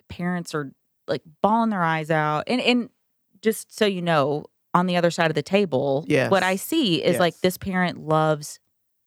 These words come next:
Speaker 1: and will do anything for their child. Like,
Speaker 2: Yeah.
Speaker 1: that's all I see.
Speaker 2: Yeah.
Speaker 1: But parents just internalize it. And if their kid's not doing well,
Speaker 2: Oh.
Speaker 1: it's their fault. And it's like, that's not it.
Speaker 2: What
Speaker 1: And
Speaker 2: did I
Speaker 1: I,
Speaker 2: do? I screwed him up.
Speaker 1: and I don't, <laughs> and it's not helpful.
Speaker 2: Yeah.
Speaker 1: Right? Like,
Speaker 2: Yeah.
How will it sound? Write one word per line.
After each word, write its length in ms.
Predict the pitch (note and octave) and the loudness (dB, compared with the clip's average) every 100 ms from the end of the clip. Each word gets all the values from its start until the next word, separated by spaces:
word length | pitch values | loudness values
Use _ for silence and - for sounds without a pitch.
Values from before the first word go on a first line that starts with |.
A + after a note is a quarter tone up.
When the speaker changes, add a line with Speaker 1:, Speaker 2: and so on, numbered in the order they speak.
| - | -4
Speaker 1:
and 180 | F3 D#3+ | -2 0
will 100 | E3 | -2
do 260 | D3+ E3 - _ | -2 -6 -6 _
anything 460 | A#3+ A#3+ G#3 - F#3 | 2 2 0 0 0
for 160 | - F3 | 2 2
their 160 | D#3 | 2
child. 300 | - - - - | 0 -2 0 -2
Like, 100 | F3 | 0
Speaker 2:
Yeah. 40 | |
Speaker 1:
that's 200 | A#3+ B3 - | 0 0 0
all 200 | E3+ D#3+ | 2 2
I 100 | C3+ | -2
see. 280 | - G2+ - | -6 -16 -18
Speaker 2:
Yeah. 180 | - - - _ | -16 -16 -16 _
Speaker 1:
But 140 | F3 - | 2 2
parents 400 | G3 F#3+ E3 - | -2 -2 -2 -4
just 140 | D#3+ | -2
internalize 640 | D3+ - D3+ D3 D3 C#3+ D3+ | -4 -4 -4 -2 0 0 0
it. 160 | C#3+ | -2
And 100 | C#3+ | -2
if 100 | C#3+ | -4
their 100 | - | -6
kid's 220 | D3 G#3+ G#3+ | -2 -2 0
not 160 | G#3 | -2
doing 220 | G#3 G3 F#3+ | -2 -2 0
well, 420 | F#3 F3+ F3+ F3 | 0 0 -2 -4
Speaker 2:
Oh. 160 | C#3+ C#3+ | -10 -10
Speaker 1:
it's 160 | - - | -10 -8
their 120 | C3 | -8
fault. 600 | C3 - A#3+ A3 G#3+ G#3 - | -4 0 0 2 0 -2 -6
And 80 | D#3+ | -6
it's 80 | - | -4
like, 140 | D#3 - | -4 0
that's 480 | D#3+ E3+ - - - | 0 0 -8 -20 -18
not 320 | D#3+ C#3+ C#3 - | -10 -6 -8 -8
it. 280 | - - - | -14 -14 -2
Speaker 2:
What 140 | F#3 | 0
Speaker 1:
And 100 | A3 | 2
Speaker 2:
did 60 | F#3+ | 2
I 60 | |
Speaker 1:
I, 20 | F3+ | 0
Speaker 2:
do? 420 | F3 F3+ F3 D#3 | 2 2 2 2
I 100 | D#3+ | 0
screwed 380 | - - G3+ A3 | -2 0 2 2
him 140 | B3+ | 0
up. 480 | C4 C4+ C4 B3+ G#3+ | 0 2 2 2 0
Speaker 1:
and 140 | B3+ C#4+ | 0 0
I 100 | D4 | 0
don't, 300 | C#4+ D#4+ C4 - - | 0 0 2 -2 -4
<laughs> 260 | D4+ - D#4 | -8 -6 0
and 100 | D4 | 2
it's 120 | E4 | 2
not 180 | F4 F4 | -2 0
helpful. 640 | D#4+ F4 - D4+ F#3+ C#3+ C3+ | 0 -2 0 0 2 -2 -4
Speaker 2:
Yeah. 260 | A#2+ A#2 A2+ | -4 -2 2
Speaker 1:
Right? 240 | C4 C#4+ | 0 2
Like, 120 | |
Speaker 2:
Yeah. 40 | A#3+ | -2